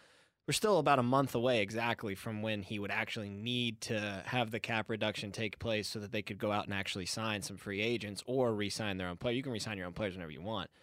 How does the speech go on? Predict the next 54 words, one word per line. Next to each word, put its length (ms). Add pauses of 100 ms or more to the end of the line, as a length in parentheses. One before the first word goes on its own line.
(260)
but 80
to 40
go 120
out 180
in 120
the 100
open 240
market 320
and 100
re-sign 480
some, 380
or 260
sign 260
some 140
free 220
agents. 500 (320)
So 340
I, 160
I 140
guess 240
as 100
far 200
as 100
the 120
timetable's 920 (120)
concerned, 480
it's 120
still 380 (400)
more 420
than 140
enough 240
time 240
to 80
figure 300
this 200
out. 300 (380)
But 100
it's 160
just 280
the 100
fact 420
that 180
you 160
announced 500
that 120
you 140
were 80
gonna 260
have 300
this 180
meeting 480
and 180
then 200
you've 200